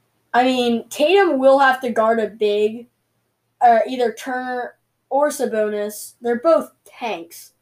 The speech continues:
I love Sabonis. He's an all-star this year. Turner's a great player. The Pacers definitely have the edge in the paint,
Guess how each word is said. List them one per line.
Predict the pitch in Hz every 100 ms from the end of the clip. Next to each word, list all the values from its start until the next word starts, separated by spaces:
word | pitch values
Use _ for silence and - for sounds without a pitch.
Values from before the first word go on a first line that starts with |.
| _ _ _ _ -
I |
love | 226 247 240
Sabonis. | 240 214 208 202 202 202 - - _
He's | 254 254 226
an | 196
all-star | 185 190 208 196
this | 196 196
year. | 208 196
Turner's | - 226 214 202
a | - _ _
great | 226 208 208
player. | - 185 185 190 208 _ _ _ _ _ _
The | 220
Pacers | 294 359 349 339 226
definitely | 240 240 302
have | 302 277
the | 208
edge | 220 214
in | 226
the | 202
paint, | - 202 214 214